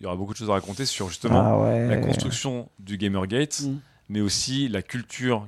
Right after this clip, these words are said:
Speaker 1: gaming qu'il y avait avec, les conséquences du Gamergate. C'est très intéressant, hein.
Speaker 3: Ouais.
Speaker 1: Les nice guys et les, les princesses et, et les trucs, euh, héroïques et moi contre les autres et, euh, la justice c'est moi, et cetera.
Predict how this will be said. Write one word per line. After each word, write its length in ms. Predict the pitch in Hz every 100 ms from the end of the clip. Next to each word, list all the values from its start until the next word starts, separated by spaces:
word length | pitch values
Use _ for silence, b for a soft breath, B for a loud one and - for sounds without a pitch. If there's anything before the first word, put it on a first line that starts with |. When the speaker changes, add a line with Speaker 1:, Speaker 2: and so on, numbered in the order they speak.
| 98
Speaker 1:
gaming 380 | 104 104 120 117
qu'il 140 | -
y 40 | 95
avait 160 | 90
avec, 420 | 90 101 143 - -
les 160 | 95
conséquences 380 | 92 92 98 107
du 60 | 92
Gamergate. 340 | 92 98 127
C'est 100 | -
très 160 | - 139
intéressant, 320 | 117 123 214 254
hein. 80 | 220 B B -
Speaker 3:
Ouais. 180 | 151 107
Speaker 1:
Les 140 | 107 113
nice 120 | 104
guys 340 | 131 135 113
et 40 | 104
les, 160 | 101
les 280 | 101 101 101
princesses 460 | - 110 - 135 -
et, 200 | 101 95 B B B B
et 40 |
les 80 | 104
trucs, 200 | - 120
euh, 140 | 107 110
héroïques 640 | 123 110 113 123 131 -
et 220 | 101 98
moi 180 | 98 113
contre 320 | 110 104 107
les 380 | 98 98 98 101
autres 280 | 120 117 -
et, 200 | 113 104 101
euh, 640 | 98 95 95 95 95 95
la 100 | 104
justice 300 | 98 95 101
c'est 120 | -
moi, 100 | 101
et 20 |
cetera. 380 | 95 92 110 170